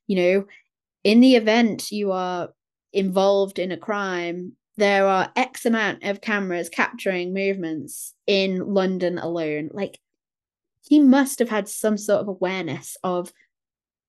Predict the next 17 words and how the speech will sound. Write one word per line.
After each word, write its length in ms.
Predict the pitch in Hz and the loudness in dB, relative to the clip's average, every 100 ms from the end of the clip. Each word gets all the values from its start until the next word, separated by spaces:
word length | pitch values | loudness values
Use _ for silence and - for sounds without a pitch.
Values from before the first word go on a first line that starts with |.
| _ - - | _ -18 -6
how 380 | 190 190 180 - | -2 0 0 0
often 640 | 185 175 - 160 156 165 - | -4 -4 -6 -4 -4 -8 -8
you 240 | 190 190 | -2 0
are 160 | 175 175 | -2 -2
captured 500 | 190 - - 156 175 | -6 -6 -4 -4 -4
on 160 | 170 | -4
roads 500 | 175 175 160 156 - - | -2 0 0 -2 -6 -12
and 340 | 170 165 160 - _ _ _ _ _ | -8 -8 -10 -14 _ _ _ _ _
on 180 | 196 190 | -4 -4
streets 540 | 180 - 202 - - | -4 -2 -2 -2 -8
and 140 | - 175 | -8 -4
all 200 | 175 180 | -2 -2
of 60 | 175 | -2
that, 380 | 180 - - - _ _ _ _ _ _ - | -4 -6 -10 -20 _ _ _ _ _ _ 2
both 280 | 214 208 - - | 2 2 -2 -10
as 180 | - 208 | -4 -4
cars, 460 | - 208 196 180 | -4 -2 -2 -2